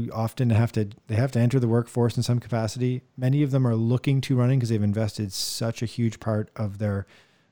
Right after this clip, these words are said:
high earning potential chunk of their life, you know, their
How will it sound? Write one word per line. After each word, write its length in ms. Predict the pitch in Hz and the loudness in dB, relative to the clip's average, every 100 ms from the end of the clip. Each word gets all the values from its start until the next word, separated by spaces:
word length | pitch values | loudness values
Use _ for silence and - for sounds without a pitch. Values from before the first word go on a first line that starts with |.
| _ | _
high 360 | - - 113 113 | -6 0 2 2
earning 300 | 110 113 120 | 2 2 2
potential 640 | 120 - 117 - 117 113 110 - - - _ _ | 0 0 0 2 2 2 0 -8 -20 -20 _ _
chunk 320 | - 127 120 | 2 4 4
of 100 | 123 117 | 2 4
their 120 | 117 | 4
life, 380 | 113 147 - 117 | 4 0 -2 0
you 60 | |
know, 140 | 104 107 | 2 2
their 160 | 98 | -2